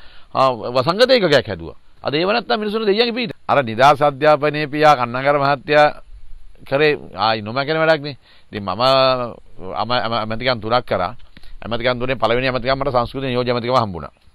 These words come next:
ඒක, අ, කල් ගිහිලා පහු වෙලා දුන්නා. දුන්නාට පස්සේ මේකේ සංස්කෘතිය කියන්නේ මේ රටේ වැදගත්ම ආයතනය. මම අදත් ආසයි සංස්කෘති අමාත්‍යාංශයට.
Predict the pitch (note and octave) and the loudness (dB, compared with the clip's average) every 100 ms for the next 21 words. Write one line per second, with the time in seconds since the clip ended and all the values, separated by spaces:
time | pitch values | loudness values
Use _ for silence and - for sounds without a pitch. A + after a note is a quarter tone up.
0 | - - - G#2+ A2+ C3+ B2+ - _ _ | -20 -16 -8 -2 4 4 4 0 _ _
1 | _ _ - F#2+ F#2+ F#2+ - A2 A#2 A2 | _ _ -8 -4 -4 -4 0 2 2 0
2 | B2 B2+ A2 A2+ C#3 B2+ G#2 D2 - - | -2 2 2 4 2 2 -2 -8 -14 -20
3 | _ _ - - _ G#2+ A#2 B2+ B2+ B2+ | _ _ -20 -20 _ -8 -2 2 2 0
4 | C3+ C3+ C#3+ A2 A#2 - B2 C3+ B2+ D3 | -2 -2 -2 -2 -4 -6 -6 -2 -2 -2
5 | C#3 B2+ A#2+ C3+ A2+ B2+ C#3+ D#3 C3 G#2+ | -2 0 0 0 0 0 0 2 0 0
6 | F#2 G2 C3 A2 C#3+ - B2 D3+ D3+ C3 | -4 -2 0 2 2 4 4 4 0 -2
7 | A2+ C3 A2 G2+ F2+ D2 D2+ | -4 -4 -4 -4 -6 -10 -14